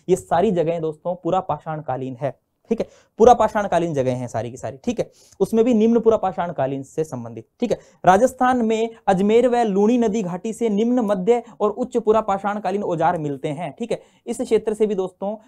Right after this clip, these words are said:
तीनों ही स्तर के औजार हमें देखने को मिलते हैं। और राजस्थान में जोधपुर के निकट है मोगरा पठार, यहाँ से भी जो है निम्न, मध्य व उच्च पुरापाषाणकालीन औजार हमें देखने को मिलते हैं, याद रखना इस बात को, ठीक है। अब ये जगह है दोस्तों, ये आपको याद ही करनी पड़ेगी।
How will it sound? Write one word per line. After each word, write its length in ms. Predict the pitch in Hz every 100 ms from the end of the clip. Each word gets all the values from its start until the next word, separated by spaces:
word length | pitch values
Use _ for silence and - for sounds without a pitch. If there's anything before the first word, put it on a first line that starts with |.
| _
तीनों 240 | 214 226
ही 80 | 254
स्तर 200 | 226 202
के 100 | -
औजार 260 | 190 170 175
हमें 160 | 170
देखने 280 | 156 156 165
को 80 | 160
मिलते 260 | 151 143 180
हैं। 160 | 202 240 247
और 100 | 196
राजस्थान 500 | 165 185 247 - 240
में 120 | 226 190
जोधपुर 340 | 202 202 226
के 60 | -
निकट 280 | 190 202
है 100 | 202
मोगरा 440 | 214 170 190 196 214
पठार, 400 | 170 147 143 120 _ -
यहाँ 220 | 151 202
से 140 | 226 214
भी 100 | 190
जो 120 | 190
है 180 | 180 214 _ _ -
निम्न, 280 | 180 240 233
मध्य 380 | 190 175 208
व 160 | 196 196 -
उच्च 220 | 233 -
पुरापाषाणकालीन 920 | 208 185 185 165 165 160 151 135 147
औजार 340 | 139 131 131 127
हमें 220 | 123 135
देखने 260 | 123 127
को 360 | 123 170 240 247 _ _ _
मिलते 500 | 143 139 123 151 226 _ _ -
हैं, 220 | 185 143 _ _
याद 300 | 135 160 202
रखना 180 | 196 180
इस 100 | 156
बात 220 | 135 120
को, 140 | - -
ठीक 120 | 247 247
है। 40 |
अब 100 | 190
ये 100 | 214
जगह 320 | 233 180 185 240
है 160 | 240
दोस्तों, 280 | 220 220 226
ये 80 | 208
आपको 280 | 196 - 190
याद 280 | 147 170
ही 100 | 175 196
करनी 260 | 190 190
पड़ेगी। 400 | 180 180 175 214